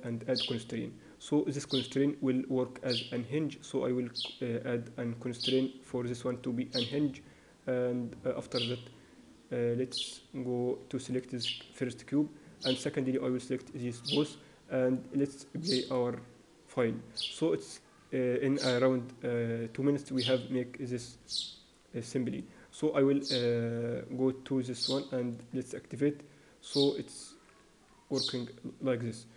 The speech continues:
We can going from minus ninety to around,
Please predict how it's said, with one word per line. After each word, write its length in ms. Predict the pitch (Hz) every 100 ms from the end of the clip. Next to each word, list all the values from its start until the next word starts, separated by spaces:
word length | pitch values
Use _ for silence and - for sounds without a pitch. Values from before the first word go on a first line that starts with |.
| - - - -
We 120 | 139
can 260 | 135 135 127 127
going 260 | 131 127
from 300 | 120 127 123 - - - -
minus 340 | 127 123 -
ninety 420 | 131 147 151 151 - -
to 120 | 127
around, 440 | 123 123 123 120